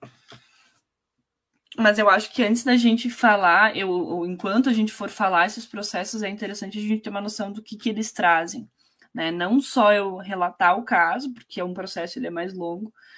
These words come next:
mas assim, como que esses processos, eles se apresentam,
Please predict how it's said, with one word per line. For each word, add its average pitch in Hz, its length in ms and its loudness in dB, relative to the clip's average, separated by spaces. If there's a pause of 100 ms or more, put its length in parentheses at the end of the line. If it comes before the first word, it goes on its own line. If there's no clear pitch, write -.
(280)
mas 175 180 -6
assim, 190 320 -4
como 233 300 4
que 277 120 0
esses 254 220 -2
processos, 240 640 -2
eles 226 300 0
se 240 100 -2
apresentam, 214 880 -2